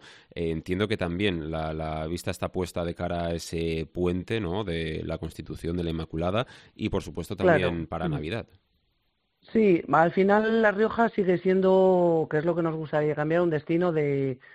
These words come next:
Speaker 2: de fines de semana y de puentes, porque
Speaker 1: Ujú.
Speaker 2: la gran mayoría es turismo nacional,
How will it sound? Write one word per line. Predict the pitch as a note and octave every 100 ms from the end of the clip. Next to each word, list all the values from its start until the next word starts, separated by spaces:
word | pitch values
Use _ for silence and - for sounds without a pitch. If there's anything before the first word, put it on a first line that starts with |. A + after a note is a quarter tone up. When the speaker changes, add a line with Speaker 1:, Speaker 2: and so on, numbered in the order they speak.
| _
Speaker 2:
de | E3
fines | D3+ F3+ E3+
de | D3+
semana | D3 D#3 E3
y | E3
de | C3
puentes, | B2+ B2 A#2 A2 -
porque | B2+ E2+ C3
Speaker 1:
Ujú. | C3 C3
Speaker 2:
la | C3
gran | C3 C#3+
mayoría | D3 C#3+ C#3+ D3+ C#3+
es | C3
turismo | C#3 C3+ C3+
nacional, | C3+ B2+ D3 D#3+ F#3